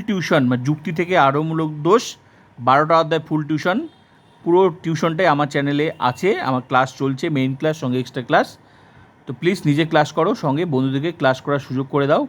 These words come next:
কারণ আমার YouTube-এ একমাত্র চ্যানেল যেখানে কিন্তু ফুল টিউশন পড়ানো হয়,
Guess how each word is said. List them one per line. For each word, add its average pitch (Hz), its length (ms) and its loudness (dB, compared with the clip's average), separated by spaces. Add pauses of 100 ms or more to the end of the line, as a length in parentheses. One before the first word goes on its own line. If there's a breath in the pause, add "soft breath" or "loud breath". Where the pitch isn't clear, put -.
(100)
কারণ 139 180 2 (100)
আমার 139 200 0
YouTube-এ 156 360 -2 (180)
একমাত্র 160 360 -4 (140)
চ্যানেল 156 300 -2
যেখানে 131 280 -2
কিন্তু 147 200 -2
ফুল 123 200 -2
টিউশন 131 320 -2
পড়ানো 127 280 2
হয়, 185 120 2